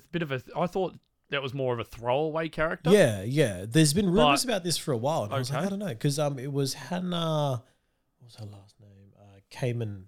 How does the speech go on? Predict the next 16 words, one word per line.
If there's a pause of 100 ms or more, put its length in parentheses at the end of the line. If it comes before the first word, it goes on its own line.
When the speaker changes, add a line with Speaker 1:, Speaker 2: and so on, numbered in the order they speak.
(120)
Speaker 2:
I
think
it
was
Kamen
Smith
or
something
like
that. (520)
Um, (360)
she,
she
was
really
good.